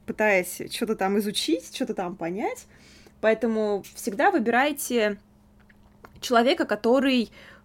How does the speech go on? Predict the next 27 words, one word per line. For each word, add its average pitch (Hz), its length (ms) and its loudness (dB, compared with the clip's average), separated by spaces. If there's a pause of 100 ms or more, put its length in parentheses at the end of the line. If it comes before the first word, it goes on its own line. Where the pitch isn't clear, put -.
(400)
сам 254 440 4
действующий 208 640 0
иллюстратор, 190 600 -2
у 202 80 -8
которого 240 340 0
есть 208 160 0
какие-то 214 440 -4
там, 165 240 -8 (100)
модное 208 320 2
слово, 180 200 -4
да, 214 100 2
регалии, 202 640 2
как 247 180 -6
мы 277 60 -2
вначале 269 440 -2
обсуждали, 277 440 -4
умное 269 260 -8
слово, 269 420 -6 (1160)
у 220 100 -4
кого 269 240 4
есть 294 280 2
какие-то 277 340 0
работы 254 460 2
и 240 40 -2
какой-то 226 600 4
успех, - 640 -4 (220)
какие-то 254 380 -4